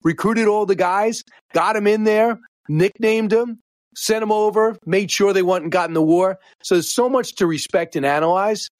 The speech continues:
Um, and yeah, I'm not saying that some of the things he said about blacks were, were, uh, the most racially sensitive things you ever heard. They weren't blind spots. But he also had a mom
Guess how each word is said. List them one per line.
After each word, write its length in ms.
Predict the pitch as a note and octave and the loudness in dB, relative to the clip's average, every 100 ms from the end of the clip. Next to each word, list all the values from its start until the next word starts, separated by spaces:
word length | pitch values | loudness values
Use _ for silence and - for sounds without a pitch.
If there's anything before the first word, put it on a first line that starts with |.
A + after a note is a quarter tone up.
| _ _ _ - | _ _ _ -4
Um, 420 | D#3 D3+ D3+ C#3+ - | -2 0 0 -2 -2
and 220 | G3+ G3+ | 0 2
yeah, 180 | A#3 A3 - | 0 -2 -4
I'm 120 | F#3+ | -2
not 180 | G#3 G#3+ | -2 0
saying 220 | A#3 A#3 | -2 -2
that 100 | F3+ | -4
some 220 | - G3 | -2 0
of 80 | F#3+ | 0
the 40 | |
things 180 | F#3+ F3+ | 0 -2
he 100 | F#3 | -4
said 220 | - F#3+ | 0 -2
about 260 | F3 F#3 D#3+ | 0 -2 -2
blacks 480 | E3 A3 F#3 - E3 | -2 -2 -2 -6 0
were, 380 | E3 E3+ E3 D#3+ _ | 2 2 0 -4 _
were, 420 | E3 E3+ E3 D3+ - _ _ _ _ _ - _ _ - | 0 2 2 -2 -8 _ _ _ _ _ -20 _ _ -20
uh, 220 | - - | -12 -6
the 140 | D3+ | -2
most 240 | E3+ F3+ - | 0 0 2
racially 360 | F#3 - F3+ | 0 2 0
sensitive 380 | - F#3+ - E3 | 0 -2 0 -2
things 220 | G3 F#3+ | -2 0
you 60 | D3 | 0
ever 180 | C3+ B2+ | 2 2
heard. 180 | C3 B2 | 2 2
They 40 | |
weren't 240 | D#3+ D3+ | 0 0
blind 280 | D3+ F3+ G#3 | 0 -2 -2
spots. 400 | - A2 E2+ - _ _ _ - | -4 -4 -4 -14 _ _ _ -4
But 120 | F3 | 0
he 80 | F3 | 2
also 280 | G3 A3 F#3+ | 2 0 0
had 120 | F3 | 0
a 20 | |
mom 500 | D3+ E3+ G3+ D#3 E3+ | 0 0 0 0 -4